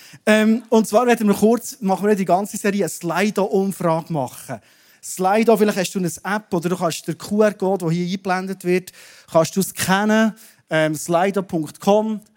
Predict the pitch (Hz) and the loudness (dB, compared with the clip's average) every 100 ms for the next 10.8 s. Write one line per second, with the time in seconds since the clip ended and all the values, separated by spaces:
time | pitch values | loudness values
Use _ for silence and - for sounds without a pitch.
0 | _ _ _ 151 156 151 143 123 175 190 | _ _ _ 0 2 0 -2 -4 -6 -6
1 | 185 165 170 - 160 - 147 160 190 202 | -4 -2 -2 -4 -12 -4 -2 -2 -4 -8
2 | 190 _ _ - 180 165 175 180 - 185 | -12 _ _ -2 -2 -2 -2 -2 -2 -4
3 | 185 170 156 180 190 - 165 170 - 170 | -4 -4 -2 -4 -4 -2 -2 -2 -2 0
4 | 170 196 185 151 117 110 139 175 190 208 | 2 2 2 2 0 -4 -6 -4 0 0
5 | 202 196 170 185 233 220 180 - 151 180 | 0 0 2 2 2 -2 -8 -4 -2 -2
6 | 233 _ _ _ 151 170 185 202 190 156 | -6 _ _ _ -2 -2 0 2 2 2
7 | 190 226 208 180 180 - _ _ _ 143 | 2 2 2 0 -2 -8 _ _ _ -20
8 | 143 185 196 185 190 190 170 165 160 175 | -6 -4 0 2 2 -2 -4 0 0 0
9 | 170 - 165 165 165 - 185 196 - 175 | -4 -4 2 2 0 0 0 0 -6 -6
10 | 175 - - 147 143 143 113 - | -6 -8 -12 -10 -6 -6 -6 -10